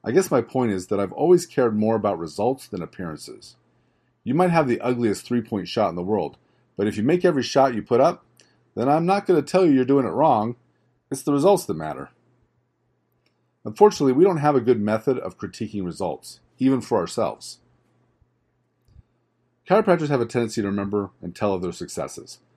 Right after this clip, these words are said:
while they conveniently forget all of their failures. At its heart, Gonstead is about doing what's right for the patient and getting the results to prove that what you did was right.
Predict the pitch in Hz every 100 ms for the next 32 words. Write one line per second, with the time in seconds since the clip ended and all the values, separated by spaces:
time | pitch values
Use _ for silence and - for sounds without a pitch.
0 | _ _ 95 101 98 95 95 208 170 156
1 | 147 127 110 - 98 101 104 95 92 87
2 | - 78 71 58 - - _ _ _ _
3 | _ _ _ _ - 107 107 - 175 117
4 | - _ _ _ _ - 147 185 190 143
5 | 123 110 90 113 113 95 - 92 87 73
6 | - 80 104 104 - 64 _ _ _ -
7 | 98 123 127 117 110 117 104 - 90 -
8 | 143 107 90 87 98 92 104 95 107 110
9 | 104 113 69 -